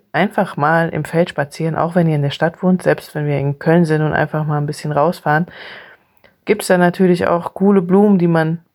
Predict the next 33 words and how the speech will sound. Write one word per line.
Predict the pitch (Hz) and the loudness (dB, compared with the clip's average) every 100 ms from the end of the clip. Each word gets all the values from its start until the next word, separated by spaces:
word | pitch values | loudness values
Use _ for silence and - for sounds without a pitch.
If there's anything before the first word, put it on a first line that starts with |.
| _ _ | _ _
pflücken | - - 180 190 | -12 -2 0 0
kann. | 165 147 143 - - _ _ _ _ _ _ _ _ - _ _ - | -2 -2 -2 -6 -16 _ _ _ _ _ _ _ _ -20 _ _ -6
Letztens | 143 - 156 - | -6 -4 -6 -6
im | 143 | -6
Feld | 160 151 | -2 0
habe | 147 | 0
ich | 143 | -4
zum | 151 | -4
Beispiel | 147 143 - 156 | 0 -2 -2 -2
Mohnblumen, | 175 202 185 180 175 | 2 2 2 2 2
blaue | 160 156 165 | 2 2 2
Blumen | 160 160 156 170 - - - - | 0 -2 -2 -4 -10 -20 -20 -8
und | 170 | -2
sowas | 196 208 202 | 2 2 0
gesehen. | 170 160 165 | -4 -2 -2
Das | 147 147 - | 0 -2 -2
wäre | 151 139 | -2 -2
dann | 135 | -4
noch | 135 - | -6 -10
eine | - | -14
Idee. | - 185 214 214 - - - _ _ _ _ _ _ _ - | -4 2 2 0 -18 -20 -20 _ _ _ _ _ _ _ -4
Auch | 160 160 | -2 -2
da | - 170 165 190 | -4 -2 0 0
könnte | 180 185 175 | 0 0 0
man | 165 156 | 0 0
jetzt, | 156 - | -2 -4
wenn | 151 | -6
man | 147 | -4
sehr | 147 165 | 0 2
genau | 170 160 147 | 2 0 -2
ist, | 151 - | -4 -2
sagen, | 156 151 151 151 | -2 -2 -4 -8
klar, | - 180 185 196 208 | -2 2 2 2 0